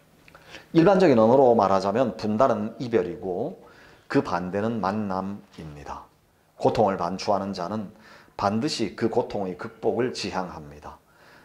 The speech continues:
박진화의 그림이 분단과 이별의 고통을 반추하는 한에서 그의 그림은 동시에 통일과 만남을 향한 동경의 표현입니다.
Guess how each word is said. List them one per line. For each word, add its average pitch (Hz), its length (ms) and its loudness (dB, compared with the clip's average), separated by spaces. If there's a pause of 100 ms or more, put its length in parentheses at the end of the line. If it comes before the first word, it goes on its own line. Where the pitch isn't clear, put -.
(120)
박진화의 104 460 0
그림이 101 320 -4
분단과 110 760 4
이별의 151 460 2
고통을 104 420 -2
반추하는 101 540 -6
한에서 80 500 -12 (400)
그의 104 400 2
그림은 95 380 -4
동시에 92 600 -4 (260)
통일과 101 800 -2 (280)
만남을 95 540 0
향한 85 340 -8
동경의 87 520 -6
표현입니다. 78 680 -12